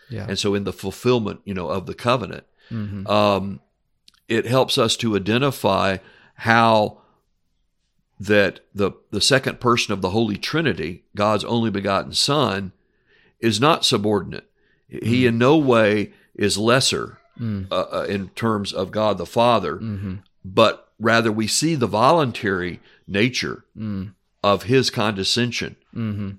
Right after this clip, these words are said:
Speaker 2: and that within the context, uh, uh, and elements of the covenant.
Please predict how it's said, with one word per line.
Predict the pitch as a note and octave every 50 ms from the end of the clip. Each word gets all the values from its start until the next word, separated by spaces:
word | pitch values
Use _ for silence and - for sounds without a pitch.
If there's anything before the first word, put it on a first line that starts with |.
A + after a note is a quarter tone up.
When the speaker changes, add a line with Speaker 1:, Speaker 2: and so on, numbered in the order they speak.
| _ _ -
Speaker 2:
and | G2 G2 G2
that | G#2+ G#2+ A2+ G2 -
within | A2 F#2+ - A#2+ C3+ C#3+ C3
the | A#2
context, | - - A2+ G#2+ G#2 G2 - A2 F2+ E2+ - - - - - - _ _ _ -
uh, | G2
uh, | F#2 - - F#2+ F2+ -
and | F#2+ F#2 F2+
elements | - A2+ B2 A2 G#2 F2+ E2+ - -
of | G2 E2+
the | - -
covenant. | - A#2 A#2 A#2+ G#2 E2+ E2 - -